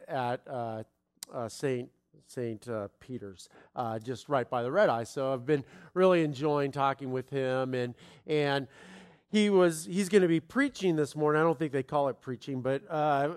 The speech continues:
but whatever. He, he uses a lot of terms. I have no idea what he's talking about. And, uh, uh, <laughs> and, uh, he's, he, we were getting a drink at, at the Red Eye, and we're, we were in line. And so he's like, "So,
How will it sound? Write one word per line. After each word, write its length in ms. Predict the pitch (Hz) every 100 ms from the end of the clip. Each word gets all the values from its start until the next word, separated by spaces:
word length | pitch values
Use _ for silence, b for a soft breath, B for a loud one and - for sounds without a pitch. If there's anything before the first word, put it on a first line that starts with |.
| 226
but 440 | 160 156 147 151
whatever. 360 | 147 151 156 170
He, 160 | 165 180
he 300 | 151 220 196
uses 300 | 185 190 165
a 80 | 165
lot 200 | 165 151
of 80 |
terms. 320 | 147 165 156 139
I 100 | 139
have 100 | 135
no 160 | 139
idea 240 | 139 131 131
what 80 |
he's 120 | 127 -
talking 320 | 143 131 139
about. 400 | 113 123 120 -
And, 400 | 190 160 156 165
uh, 440 | 180 165 165 165 180 190 196 180
uh, 220 | 170 156
<laughs> 1000 | 175 190 208 196 156 190 156 147 180 170
and, 480 | 180 185 180 175 165 B 170 B
uh, 380 | - - 190 190 190 b b b b
he's, 260 | 220 220 196 220 -
he, 200 | 165 214
we 280 | 220 185 208
were 240 | 202 175 165 190 -
getting 280 | 160 220 214
a 80 | 190
drink 520 | 160 170 240 226 190
at, 240 | 180 175 196
at 220 | 180 180
the 100 | 175
Red 180 | 202 196
Eye, 180 | 180
and 180 | 175 170
we're, 420 | 175 175 170 185
we 140 | 180 180
were 160 | 165
in 140 | 160 160
line. 500 | 180 175 156 147 147
And 500 | 175 170 151 147 151
so 120 | 170
he's 120 | 180
like, 160 | 175 175
"So, 340 | - 190 180